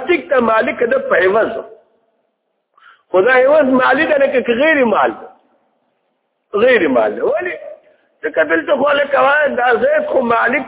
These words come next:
چې ګرځېدلی ده، الله دې خیر کې واچوي. د منافعو د بزعې هلکه یې مالک ګرځېدلی ده. د بزعې مالک هم ځکه حر ده. حر چې بجميع بدنه هلکه یې څه ده؟ حر ده. نو اجزا یې هم څه دي؟ حر د هغې مالک نه ده.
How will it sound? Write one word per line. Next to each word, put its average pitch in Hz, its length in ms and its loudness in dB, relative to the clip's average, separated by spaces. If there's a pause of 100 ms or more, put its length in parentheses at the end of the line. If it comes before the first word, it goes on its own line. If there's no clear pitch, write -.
چې 233 40 -20
ګرځېدلی 208 640 0
ده، 220 120 0
الله 220 220 0
دې 208 180 -4
خیر 233 180 0 (140)
کې 202 60 -6
واچوي. 208 580 0 (580)
د 165 40 -4
منافعو 202 680 -2
د 269 80 -4
بزعې 220 600 0
هلکه 262 260 -4
یې 233 80 0
مالک 175 440 -2
ګرځېدلی 127 320 -2
ده. 123 160 -4
د 127 100 -6 (100)
بزعې 262 340 -2
مالک 302 400 -4
هم 254 220 0
ځکه 220 120 -4
حر - 340 -2
ده. - 80 -6 (540)
حر 285 220 -4
چې - 80 -10 (260)
بجميع 233 520 -2
بدنه 247 600 0
هلکه 240 220 -2
یې 226 220 -2
څه - 100 -2
ده؟ - 140 -2 (300)
حر 262 160 -2
ده. 226 160 -6 (340)
نو 180 100 -4
اجزا 185 440 -4
یې 285 160 0
هم 339 140 -4
څه - 180 -6
دي؟ 151 120 -18 (680)
حر 254 240 -2
د 208 60 0
هغې 208 280 2
مالک 240 380 -2
نه 285 140 0
ده. 254 180 -2